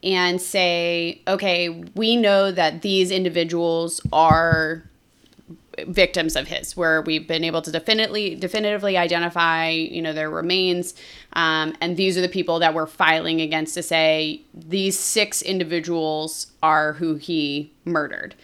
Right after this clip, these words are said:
Um, and so after Kenneth Ockenden was identified, they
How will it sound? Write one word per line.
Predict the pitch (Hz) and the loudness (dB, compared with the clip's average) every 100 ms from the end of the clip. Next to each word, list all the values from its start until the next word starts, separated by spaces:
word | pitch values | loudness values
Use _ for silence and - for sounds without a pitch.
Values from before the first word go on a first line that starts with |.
| - - - | -20 -20 -8
Um, | - 170 165 160 156 160 - _ _ | 0 2 2 0 -4 -8 -14 _ _
and | 190 185 | 0 0
so | - 190 170 165 160 160 - 180 _ _ _ _ _ _ _ _ | 2 4 6 6 2 -2 -8 -16 _ _ _ _ _ _ _ _
after | 185 175 240 220 | 4 4 2 -2
Kenneth | 214 220 202 190 | -2 -2 0 0
Ockenden | - 190 214 107 180 175 | 0 0 -2 -6 -4 0
was | 170 160 | 0 2
identified, | 165 165 233 302 302 170 165 | 0 2 2 2 2 2 4
they | 165 165 160 160 156 | 2 4 4 2 -4